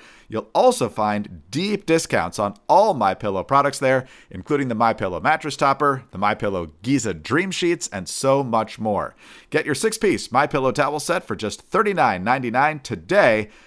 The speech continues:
at my pillow dot com slash martini or call eight hundred eight seven four zero one zero four.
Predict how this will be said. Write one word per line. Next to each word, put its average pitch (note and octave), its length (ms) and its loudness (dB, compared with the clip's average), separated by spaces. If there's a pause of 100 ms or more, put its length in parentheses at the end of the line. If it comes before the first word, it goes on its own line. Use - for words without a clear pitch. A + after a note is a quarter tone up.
at F2 140 -10
my C#3+ 180 4
pillow C3+ 560 0
dot C3 240 2
com G#2+ 260 0
slash A#2 380 -2
martini A2+ 460 -6
or C3+ 360 4 (240)
call B2+ 200 0
eight F3+ 160 2
hundred G2+ 300 -2
eight C3 160 -4
seven A2 240 -4
four F#3+ 260 -2
zero D3 340 0
one A2 300 -2
zero F2+ 320 -4
four. G2 400 -4